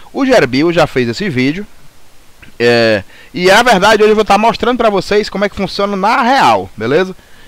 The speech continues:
Então, antes de mais nada, vá na descrição do vídeo aí embaixo, vá no vídeo do Gerbil, tá aí o link pra vocês, e deixa o like lá pra ele, que foi ele o, o,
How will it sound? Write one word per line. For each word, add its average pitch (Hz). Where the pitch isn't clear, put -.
Então, 196
antes 277
de 214
mais 160
nada, 165
vá 143
na 233
descrição 208
do 175
vídeo 151
aí 156
embaixo, 139
vá 156
no 233
vídeo 165
do 254
Gerbil, 175
tá 156
aí 139
o 135
link 160
pra 131
vocês, 165
e 180
deixa 175
o -
like 196
lá 175
pra 160
ele, 180
que 170
foi 202
ele 196
o, 240
o, 147